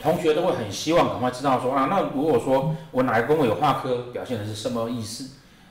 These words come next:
那因此呢，我们还是简单的把四化介绍一次，但是这个是不断在提醒大家的，因为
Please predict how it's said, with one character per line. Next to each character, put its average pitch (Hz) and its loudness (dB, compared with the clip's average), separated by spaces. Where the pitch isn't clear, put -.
那 113 0
因 208 0
此 - -6
呢， 120 0
我 - -10
们 95 -12
还 - -8
是 - -12
简 98 -10
单 143 -2
的 127 2
把 127 -6
四 123 -4
化 98 -4
介 113 -10
绍 98 -6
一 87 -12
次， - -12
但 160 0
是 - -2
这 - -2
个 151 2
是 160 -4
不 - -8
断 147 2
在 135 2
提 - -6
醒 92 -10
大 107 -2
家 90 -6
的， - -10
因 127 -4
为 170 0